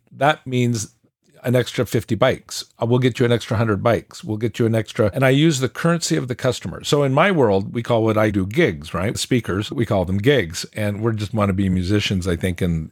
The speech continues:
but we get to do this for a living. So, "Hey, I wanna go buy a new motorcycle. It's only X number of gigs."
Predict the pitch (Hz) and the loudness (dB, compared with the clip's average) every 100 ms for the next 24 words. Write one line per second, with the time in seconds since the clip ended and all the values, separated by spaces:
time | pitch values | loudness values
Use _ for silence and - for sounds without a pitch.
0 | - 107 92 107 - 95 95 107 - 92 | -4 -4 0 -2 0 -2 0 -2 -2 -2
1 | 85 85 - 143 143 123 143 131 127 120 | -2 -4 -2 0 2 2 2 0 -2 0
2 | 117 113 113 107 113 113 90 80 85 90 | 0 0 2 2 0 0 -2 -4 -10 -8
3 | - - 147 120 - 123 - 123 107 90 | -8 -4 -2 -2 -2 -4 -2 -2 0 0
4 | 85 90 156 110 87 98 - | -2 2 2 2 -2 -8 -14